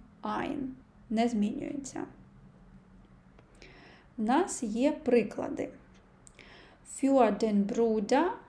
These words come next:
macht sie alles. Ось тут речення починається саме з акузатив, саме з цієї частини.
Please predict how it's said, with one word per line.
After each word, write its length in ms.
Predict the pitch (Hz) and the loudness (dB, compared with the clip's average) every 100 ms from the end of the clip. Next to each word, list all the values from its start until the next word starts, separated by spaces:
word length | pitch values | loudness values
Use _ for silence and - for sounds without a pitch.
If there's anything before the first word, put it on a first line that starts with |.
| - | -8
macht 680 | 226 214 277 370 - - - - - | -4 0 0 -2 -8 -14 -14 -14 -8
sie 380 | 202 269 285 - | 0 2 2 2
alles. 840 | 247 233 - - - - - - - - - - - - | 0 2 0 -2 -4 -6 -6 -8 -20 -20 -20 -20 -20 -4
Ось 200 | 214 208 | -2 -2
тут 380 | - 277 381 - | 0 2 2 0
речення 500 | 220 269 - 285 240 | 2 2 4 0 0
починається 880 | 208 208 - 214 226 302 294 - 220 | -2 -4 -4 -2 2 2 0 -2 -4
саме 600 | - - 240 277 262 254 | -4 -2 2 2 2 -2
з 280 | - 233 254 - - - - - | 0 0 0 -4 -18 -20 -20 -6
акузатив, 880 | 202 202 254 247 - - - - - | -6 -2 2 4 2 -2 -4 -4 -6
саме 400 | - 226 226 226 | -6 -4 -2 -4
з 80 | - | -8
цієї 500 | - 226 233 208 - | -6 2 4 4 2
частини. 720 | - 285 - - - - | -4 -8 -6 -6 -4 -4